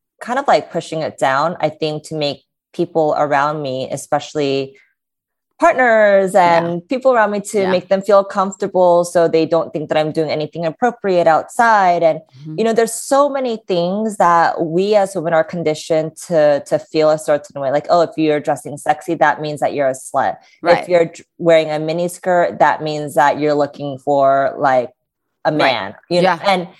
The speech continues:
Speaker 1: and so what I realized was that these are all things that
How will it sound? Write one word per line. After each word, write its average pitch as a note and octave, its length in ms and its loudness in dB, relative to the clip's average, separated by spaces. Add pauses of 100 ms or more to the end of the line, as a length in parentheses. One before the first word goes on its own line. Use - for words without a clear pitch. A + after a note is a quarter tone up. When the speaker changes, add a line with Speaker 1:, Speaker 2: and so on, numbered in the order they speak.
(380)
Speaker 1:
and A3 260 4
so A3+ 280 4
what A3 160 4
I A3+ 100 6
realized G3+ 960 0
was - 60 -14
that E3+ 180 -4
these A#3 160 -4
are C#4+ 100 2
all F3+ 560 4
things F3 240 -4
that D#3 440 2